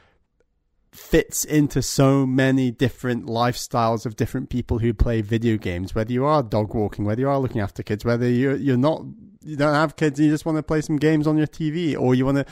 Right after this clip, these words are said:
play them when you go on holiday, or you're traveling, or, you know, the sleep function with just, like, dipping in and out of games versus, you know, sitting with a, a J R P G for six hours in a row. Like, it, it offers all those things all in one.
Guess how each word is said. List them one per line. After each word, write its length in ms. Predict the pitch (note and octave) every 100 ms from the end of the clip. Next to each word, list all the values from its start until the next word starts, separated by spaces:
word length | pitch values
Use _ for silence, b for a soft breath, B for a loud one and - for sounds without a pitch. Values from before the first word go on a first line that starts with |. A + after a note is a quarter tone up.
| B B -
play 220 | C3 C#3
them 320 | D3 D3 C#3+
when 180 | C#3+ D3
you 60 |
go 100 | C#3
on 120 | D3 C3
holiday, 520 | D#3 D3+ B2+ A#2 A2+
or 240 | A2+ A#2
you're 140 | B2 A2+
traveling, 640 | - D3 D3 B2+ A2 G#2+
or, 440 | - A2+ A2+ A#2 b b b b
you 120 | - C#3
know, 340 | A#2 A2+ A#2 - - - - -
the 140 | -
sleep 320 | D3 - E3+ -
function 480 | B2+ A#2 - A#2+
with 160 | G#2+ G#2+
just, 240 | C3 A#2
like, 540 | B2+ A#2 A2 A#2+ A#2 B2
dipping 320 | C3+ - C3
in 80 | C3
and 120 | C3
out 200 | C#3+ -
of 40 |
games 440 | G2+ G2+ F#2+ F#2+ G#2+
versus, 600 | G#2+ A2 G#2+ C3 G#2+ A2+
you 100 | A2
know, 200 | G#2 G2+
sitting 300 | - - A#2+
with 120 | A2+
a, 220 | A2 B2
a 120 | - A#2 - _ - B2 -
J 140 | C3
R 140 | A#2 A2
P 140 | A#2+
G 200 | G#2 A#2+
for 160 | - G2+
six 300 | - - -
hours 260 | D#2+ G2
in 80 | F#2+
a 40 | F#2
row. 160 | F#2
Like, 200 | F#2 -
it, 120 | B2+
it 120 | C3 -
offers 400 | C3 - C3 A#2+
all 340 | - B2 A#2
those 360 | A2+ A2+ A2+ -
things 420 | - A2+ G#2 G2
all 200 | G2+ G#2+
in 180 | G#2 G2
one. 360 | G2+ G2+ A#2+